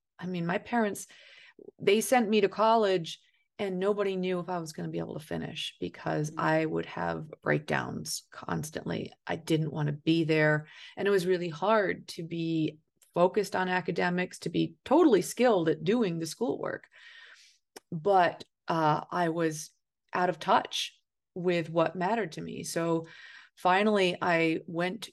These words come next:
Speaker 1: to, I transferred four times for a four-year <laughs> degree
Speaker 2: <laughs>
Speaker 1: and, uh, landed at suny Binghamton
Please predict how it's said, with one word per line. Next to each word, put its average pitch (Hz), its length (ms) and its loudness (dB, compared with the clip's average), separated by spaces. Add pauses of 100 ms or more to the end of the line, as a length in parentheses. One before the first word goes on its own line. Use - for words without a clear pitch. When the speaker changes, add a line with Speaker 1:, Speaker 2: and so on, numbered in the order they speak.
Speaker 1:
to, 170 280 -4
I 165 100 2
transferred 185 520 0
four 170 240 -2
times 180 380 -4
for - 160 -6
a 170 60 -4
four-year 170 460 -2
<laughs> 190 120 -4
degree 175 500 2 (140)
Speaker 2:
<laughs> 247 1120 -4
Speaker 1:
and, 175 560 4
uh, 170 180 -2
landed 190 540 0
at 170 200 -6
suny 190 400 -6
Binghamton 175 800 -4